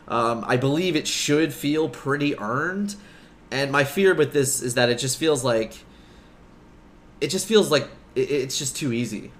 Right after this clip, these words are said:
uh, you know? And that's, that's just a weird feeling. I, so, just because you, I know you have a little bit more experience than me in other games, like, we talked about the reset, right? Uh, in Runeterra, did they have, like, a ladder like this?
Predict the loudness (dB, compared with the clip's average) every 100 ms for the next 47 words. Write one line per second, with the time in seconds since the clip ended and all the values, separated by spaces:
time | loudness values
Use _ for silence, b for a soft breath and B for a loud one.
0 | -12 -8 -6 -6 -8 -10 -10 -6 -4 -4
1 | -4 -8 -6 -6 -6 -12 -14 -20 -20 -20
2 | -20 -8 -4 -4 -4 -6 -6 -10 -10 -6
3 | -2 -2 0 0 0 -2 -4 -4 -4 -4
4 | -4 -6 B B B B 6 6 4 -4
5 | -20 -20 -20 -20 -20 -20 -16 -8 -8 -6
6 | -2 -2 0 2 4 4 4 2 4 4
7 | 4 2 0 -2 0 -2 -2 -2 -4 -4
8 | -2 -2 -2 -2 -2 -2 -2 -2 -6 B
9 | B B B -20 -20 -16 -6 2 4 4
10 | 4 2 2 2 0 0 -2 0 -2 -2
11 | -4 -4 -4 -2 -4 -4 -6 -10 -14 -20
12 | -16 -2 0 2 2 0 -2 2 4 2
13 | 0 0 0 2 2 2 0 2 4 4
14 | 4 2 0 -2 -4 -10